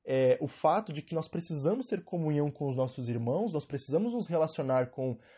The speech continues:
a igreja, para que nós possamos também ouvir aquilo que o Espírito Santo está revelando no coração daquele irmão e daquela irmã. E muitas pessoas hoje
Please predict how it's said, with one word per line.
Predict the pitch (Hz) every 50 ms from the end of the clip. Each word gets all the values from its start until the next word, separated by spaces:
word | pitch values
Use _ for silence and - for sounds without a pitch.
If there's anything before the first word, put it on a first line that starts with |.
| - -
a | - 127
igreja, | 120 117 113 127 123 123 120 120 127 139 123 139 208 247 302 - _ _ _ _ _ _ _ _ _ _ _ _ _ _
para | - 151 139 147 156
que | - - - - 180
nós | 180 165 165 165
possamos | - - 165 - - 214 269 381 -
também | - 240 214 196 196 185
ouvir | 175 165 143 131 131 156 175 170 143
aquilo | 147 139 - - - 196 214 214
que | - -
o |
Espírito | 165 - - 185 160 156
Santo | - - - 165 165 160
está | - -
revelando | 147 151 160 143 147 151 151 151 151
no | 151
coração | 143 - 156 147 143 - -
daquele | 143 139 - - - 151 147
irmão | 143 135 131 135 139 139 135
e |
daquela | 127 135 - - - 131 123
irmã. | 123 120 113 107 101 92 - _ _ _ _ _ _ _ _ _ _ _ _ _ _ _ _ _ - -
E | - 147 131
muitas | 135 135 151 208 262 254 254 - 240 220 220
pessoas | - - 208 - - 202 190 175 151 139
hoje | 151 165 170 165 139 120 107 107 104